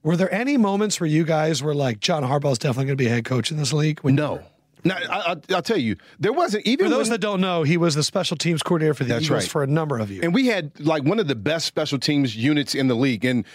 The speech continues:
Speaker 2: it, the hard part about special teams is that when you come into the league, you don't dream about being on kickoff team, on punt return. You dream about being on offense and defense,
Speaker 1: Yeah.
Speaker 2: right? And so everything that you wanna do is, is involved the offensive side of the ball or defense.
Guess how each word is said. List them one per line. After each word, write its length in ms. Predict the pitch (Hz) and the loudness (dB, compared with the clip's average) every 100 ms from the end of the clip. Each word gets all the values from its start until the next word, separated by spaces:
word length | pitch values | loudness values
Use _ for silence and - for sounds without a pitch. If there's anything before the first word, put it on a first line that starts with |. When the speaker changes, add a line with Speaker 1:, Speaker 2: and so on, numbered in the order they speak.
| - - | -14 -6
Speaker 2:
it, 120 | 147 | -2
the 120 | 165 147 | 0 0
hard 360 | 170 294 294 | 2 2 0
part 180 | 208 196 | 0 0
about 220 | 165 156 | 0 0
special 260 | - 156 143 | 0 -2 -2
teams 240 | 151 135 | 0 0
is 120 | 123 | 0
that 200 | 110 120 - - - | 0 -2 -4 -16 -2
when 140 | 151 | 2
you 80 | 220 | 2
come 200 | 226 208 | 0 -2
into 140 | 185 180 | 0 2
the 60 | |
league, 300 | 170 170 160 | 4 2 0
you 80 | 143 | 0
don't 180 | 247 127 | 0 0
dream 280 | 98 147 151 | -2 0 2
about 320 | 123 127 - _ _ _ _ | 2 -2 -4 _ _ _ _
being 220 | - 160 139 | -4 0 0
on 100 | 127 | -2
kickoff 460 | - 175 123 123 | -4 -2 0 0
team, 200 | - 143 | 0 0
on 100 | 123 | 0
punt 220 | 104 151 123 | 0 -2 -4
return. 280 | 113 131 | 0 2
You 80 | 165 | 2
dream 200 | 170 175 | 2 2
about 240 | 156 139 120 | 2 0 0
being 160 | 135 | 0
on 100 | 123 - | -2 -2
offense 520 | 139 143 151 135 - - - - | -4 -2 -2 -2 -4 -16 -20 -6
and 160 | 139 120 | -4 0
defense, 360 | 160 143 104 | 0 0 0
Speaker 1:
Yeah. 100 | 247 | 2
Speaker 2:
right? 180 | 160 156 | 0 0
And 120 | 156 | 0
so 240 | - 175 160 - - _ | 0 0 0 -8 -20 _
everything 440 | 196 254 262 233 202 | -4 -2 -2 0 0
that 180 | 185 208 | 2 2
you 60 | |
wanna 180 | 190 165 | 2 2
do 260 | 123 185 165 | 2 4 4
is, 140 | 127 - | 2 0
is 180 | 151 127 | 0 2
involved 380 | 135 147 147 | 2 2 2
the 80 | 104 | 0
offensive 540 | 135 156 160 175 160 151 | 0 -2 -2 -2 -2 0
side 180 | 170 | 0
of 60 | 160 | 0
the 60 | 123 | 0
ball 260 | 151 139 | 0 2
or 60 | 123 | 0
defense. 440 | 107 160 139 131 | 0 0 -2 -4